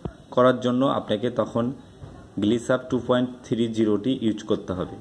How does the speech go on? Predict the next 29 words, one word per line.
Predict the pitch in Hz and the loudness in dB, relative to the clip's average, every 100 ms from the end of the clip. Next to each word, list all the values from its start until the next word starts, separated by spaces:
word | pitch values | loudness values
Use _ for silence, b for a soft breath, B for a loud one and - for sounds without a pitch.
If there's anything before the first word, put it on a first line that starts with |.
| - - | -18 -8
এটি | 107 131 135 | -2 2 2
আপনাকে | 120 123 127 | 0 0 0
দিনে | 113 107 110 | 0 0 0
দুইবার | 110 101 101 | 2 2 2
ইউজ | 101 98 | 0 -2
করতে | - 92 - | -2 -4 0
হবে। | 90 87 110 - B B - | 0 2 0 -6 B B -2
যদি | 117 135 | 0 2
দেখা | 135 131 135 | 0 0 0
যাবে | 127 120 | 0 -2
যে | 123 | -2
প্রাপ্তবয়স্কদের | 131 - 117 - 117 120 120 123 127 120 - | -2 0 0 0 2 2 2 -2 -2 -6 -6
পু-, | 123 - | -6 -4
বেশি | 98 104 104 143 | -2 -2 0 0
পরিমাণে | 151 139 131 127 | 2 2 2 0
যদি | 113 104 117 117 B B B - | 0 0 -2 -4 B B B -4
দেখা | 104 | 0
যাচ্ছে | 107 - | 0 0
বাথরুম | 101 101 - 107 | 0 0 -2 -4
কষা | - 104 117 | -2 0 0
হচ্ছে, | 107 - 110 | -2 -2 -4
তখন | 113 120 113 | -2 -2 0
তাহলে | 113 113 113 | 2 2 0
গ্লিসাপ | 104 101 101 120 107 | -2 -4 -2 -4 -2
একবারে | 101 92 101 117 | -6 -2 -2 -2
দুইটি | 104 98 113 | 0 0 2
ইউজ | 107 - | 0 -2
করতে | - - 85 | -6 -6 -4
হবে। | 85 80 | -4 -4